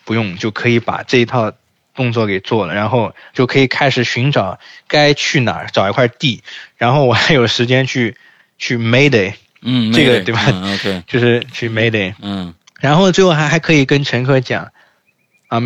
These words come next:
Speaker 1: 没事儿啊，我们发动机故障了，小问题。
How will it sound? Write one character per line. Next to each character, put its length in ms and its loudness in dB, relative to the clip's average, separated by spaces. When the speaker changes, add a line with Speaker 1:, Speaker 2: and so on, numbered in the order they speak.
Speaker 1:
没 320 2
事 160 4
儿 40 2
啊， 120 2
我 140 0
们 280 4
发 160 0
动 200 4
机 160 0
故 280 -2
障 220 0
了， 160 -16
小 280 0
问 140 4
题。 220 0